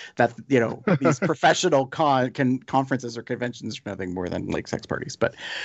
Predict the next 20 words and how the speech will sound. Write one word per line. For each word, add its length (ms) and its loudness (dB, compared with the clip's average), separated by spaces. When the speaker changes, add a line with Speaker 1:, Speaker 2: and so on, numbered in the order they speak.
Speaker 1:
um, 480 8
and 340 6
God 220 6
bless, 180 0
I 140 4
love 180 6
Berlick 380 6
because 320 0
we 80 0
spent 360 2
yet 200 -2
again 340 6
a 60 0
couple 260 -2
of 100 0
hours 480 2
sitting 340 0
in 100 0
a 40 0
hotel 640 2